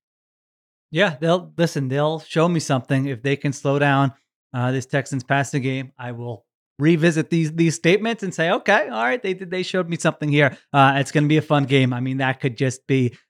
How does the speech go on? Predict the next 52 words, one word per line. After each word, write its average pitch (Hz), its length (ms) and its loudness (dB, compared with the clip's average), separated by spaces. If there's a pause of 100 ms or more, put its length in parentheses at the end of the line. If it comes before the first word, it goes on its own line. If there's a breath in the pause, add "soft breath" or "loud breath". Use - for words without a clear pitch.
(220)
two 151 400 -2
of, 123 280 -6
you 123 220 -6
know, 131 100 -4
two 147 220 0
of 147 80 4
the 135 60 0
best 135 280 -2
young 127 160 -2
quarterbacks 127 540 -2 (260)
in 135 140 4
the 131 120 6
N 127 140 4
F 123 140 0
L 127 160 2
going 139 360 2
at 135 200 0
it 135 120 -4
in 139 140 -6
a 120 40 -6
big 127 360 -4
game 135 260 -6
this 139 220 -4
year 123 260 -6 (220 soft breath)
for 131 80 -2
hopefully 135 540 2
what's 127 200 -10
the 123 120 -6
first 127 340 -4 (260)
of, 120 320 -4
uh, 117 280 -6
many, 139 300 -2
many 131 240 0
more 123 200 0
meetings 120 420 -2 (260)
to 135 80 -4
come. 120 260 -4
All 147 100 4
right, 123 160 0 (420)
Monday 208 340 4
morning 190 540 2 (300)
storyline, 127 520 2 (240)
Benjamin. 113 440 -4
What 147 140 0
do 151 60 2
you 135 60 0
got? 120 220 -2
What 139 100 0
are 151 60 2
we 147 100 0
talking 139 300 0
about 123 260 -2